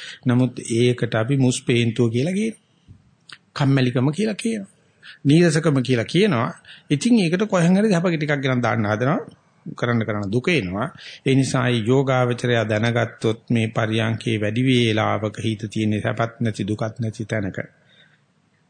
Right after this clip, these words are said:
සක්මන් කරන වෙලාව වැඩි වේලාවක් තියෙන සැපත් නැති දුකත් නැති තැනක. බුදියාගෙන ඉන්න කොටයි, ඇවිදින කොටයි, හිටගෙන ඉන්න කොටයි වැඩි වේලාවක් තියෙන කියලා බැලුවොත්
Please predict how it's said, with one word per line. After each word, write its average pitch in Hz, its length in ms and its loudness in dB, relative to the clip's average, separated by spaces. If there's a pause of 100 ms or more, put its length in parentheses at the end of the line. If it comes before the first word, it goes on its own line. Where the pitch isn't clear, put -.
(180)
සක්මන් 131 360 0
කරන 123 180 0
වෙලාව 123 260 2
වැඩි 120 220 0
වේලාවක් 127 640 2
තියෙන 113 240 0
සැපත් 117 320 -2
නැති 113 240 -4
දුකත් 107 340 -4
නැති 107 260 -4
තැනක. 107 380 -2 (840)
බුදියාගෙන 120 440 2
ඉන්න 117 180 2
කොටයි, 120 480 0 (120)
ඇවිදින 120 400 -2
කොටයි, 120 460 0
හිටගෙන 120 320 0
ඉන්න 120 160 2
කොටයි 120 340 0
වැඩි 123 260 -2
වේලාවක් 139 480 0
තියෙන 123 220 2
කියලා 107 220 -2
බැලුවොත් 113 460 2